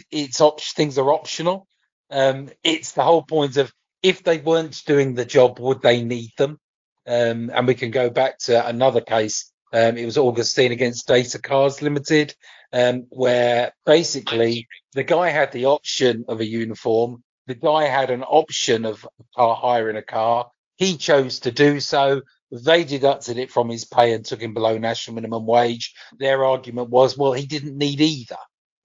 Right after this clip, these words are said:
But the principle was, is would he have bought the uniform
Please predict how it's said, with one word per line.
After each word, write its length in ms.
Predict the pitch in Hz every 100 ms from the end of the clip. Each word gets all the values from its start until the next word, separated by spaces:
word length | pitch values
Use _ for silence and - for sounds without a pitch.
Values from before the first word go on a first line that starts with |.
| -
But 140 | 147
the 60 | 135
principle 480 | - 170 139 - 127
was, 300 | 143 139 120
is 240 | 127 120 _ _ _ _ -
would 260 | 127 160
he 100 | 165
have 120 | 156
bought 240 | 143 151 127
the 100 | 127
uniform 640 | 135 131 117 123 120 123